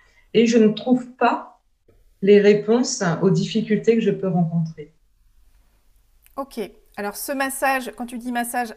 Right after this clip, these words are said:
Speaker 2: à main, c'est, c'est quoi et tu le proposes où actuellement ?
Speaker 1: Alors, le massage à main est un massage vraiment très particulier, dans le sens où il se pratique assis,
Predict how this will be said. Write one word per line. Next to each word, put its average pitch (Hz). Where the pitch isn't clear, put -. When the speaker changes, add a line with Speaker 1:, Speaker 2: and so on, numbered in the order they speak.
Speaker 2:
à 240
main, 240
c'est, 214
c'est -
quoi 262
et -
tu -
le 240
proposes 240
où 262
actuellement ? 208
Speaker 1:
Alors, 170
le 190
massage 247
à 214
main 190
est 220
un 185
massage 180
vraiment 202
très 294
particulier, 180
dans 185
le 190
sens -
où -
il 202
se -
pratique 202
assis, -